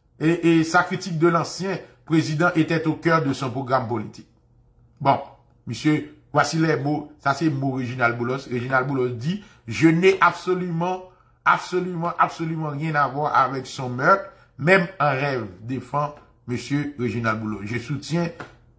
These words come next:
on y a, Réginald Boulos dit, je soutiens aussi une enquête internationale rigoureuse et indépendante pour identifier ceux, ceux qui ont eu cette idée, qui l'ont financée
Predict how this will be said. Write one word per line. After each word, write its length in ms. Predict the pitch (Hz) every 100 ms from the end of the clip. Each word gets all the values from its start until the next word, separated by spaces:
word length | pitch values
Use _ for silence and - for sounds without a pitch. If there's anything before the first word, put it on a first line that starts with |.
| -
on 180 | 113 131
y 80 | 170
a, 160 | 180 123 120 127
Réginald 440 | 143 123 143 147
Boulos 220 | 156 139
dit, 200 | 131 180
je 140 | 131 175
soutiens 500 | 175 180 - 196 208
aussi 420 | 175 160 - 208 -
une 160 | 190 -
enquête 460 | 170 175 - 170 -
internationale 760 | 175 160 151 143 147 147 143 110
rigoureuse 800 | 160 208 202 160 160 175 165 - - - -
et 220 | 185 190 220
indépendante 720 | 214 185 175 151 135 151 156 - -
pour 200 | 208 -
identifier 640 | 175 147 156 156 - 165
ceux, 560 | 165 - - 208 196 - - _ _ -
ceux 220 | - 185
qui 260 | 185 185
ont 160 | 185 185
eu 120 | 202 190
cette 340 | 165 156 -
idée, 500 | 151 127 185 190 - - -
qui 160 | 247 233
l'ont 160 | 185
financée 840 | - - 147 127 - 180 190 -